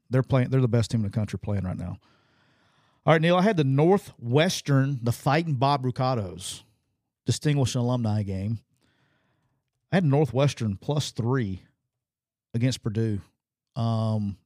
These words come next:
and they won outright, twenty-three to fifteen. They dominated the game. Defensively, they're, they played their ass off. They, they bend, don't break. They turned, they created turnovers in, in their own red zone. They stopped them on fourth and goal twice.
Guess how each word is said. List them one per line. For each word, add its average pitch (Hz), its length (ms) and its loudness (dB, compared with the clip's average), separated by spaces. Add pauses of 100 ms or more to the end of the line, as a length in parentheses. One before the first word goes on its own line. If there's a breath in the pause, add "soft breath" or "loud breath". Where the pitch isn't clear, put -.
(340)
and 120 120 0
they 135 140 2
won 143 340 0
outright, 104 560 -4
twenty-three 131 600 -4
to 117 80 -4
fifteen. 101 640 -6
They 143 160 0
dominated 123 400 2
the 123 60 -2
game. 123 280 0 (440)
Defensively, 160 800 0 (760)
they're, 135 160 4
they 127 340 0
played 135 340 0
their 120 140 0
ass 110 300 -2
off. 87 260 -8
They, 120 240 -4 (180)
they 120 260 -2 (180)
bend, 143 320 2
don't 131 180 -2
break. 135 300 2
They 131 140 0
turned, 135 340 -2
they 127 240 -2 (160)
created 131 320 0
turnovers 127 580 0
in, 110 160 -4
in 120 80 -4
their 110 140 0
own 123 140 2
red 127 200 4
zone. 127 260 2
They 113 80 2
stopped 123 280 -2
them 117 80 -4
on 107 80 -4
fourth 131 240 -6
and 110 100 -4
goal 120 160 -2
twice. 113 560 -4